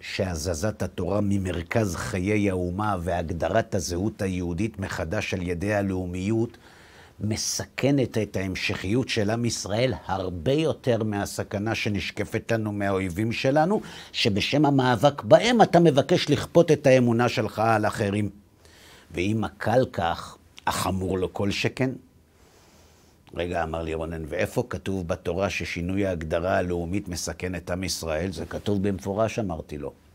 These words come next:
בפרשת השבוע. בפרשת בלק התורה מתארת איך סוחר בלק את בלעם לקלל את עם ישראל, ובהמשך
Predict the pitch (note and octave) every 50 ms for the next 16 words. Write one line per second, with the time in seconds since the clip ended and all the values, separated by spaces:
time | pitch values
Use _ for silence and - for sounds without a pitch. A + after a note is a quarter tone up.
0 | _ _ - F2+ F2 - - G2 G2+ A2 - - C3 - D3+ B2+ - - - C3
1 | C#3 D#3 - - - - - - - - - - - - - - - - - -
2 | - - - - - F#2 F#2 F2 - - F#2+ F#2+ F#2 E2 E2+ F2+ G#2 G2+ G2+ -
3 | F#2+ - - E2+ F2+ G2+ G#2+ G#2+ F#2+ F2+ - E2+ D#2+ E2+ F#2+ F#2+ F2 E2+ E2+ -
4 | - - G2+ - - - - - - E2 - - G#2 G2 F#2+ F2+ E2 E2+ E2 E2
5 | G2 F#2+ - G2+ E2 - E2 D#2+ F2+ F2 E2+ - - G2 G2 F#2+ F2 E2+ E2 -
6 | - F2 E2+ F2+ F#2 F#2+ F2+ - - F2+ E2+ F2 E2+ E2 - - D2+ D2+ D#2+ G2
7 | A#2 A#2 G#2+ G2 E2+ E2+ E2+ E2+ E2 E2 - - - C#3 D3+ D3+ D3+ D3+ - -
8 | -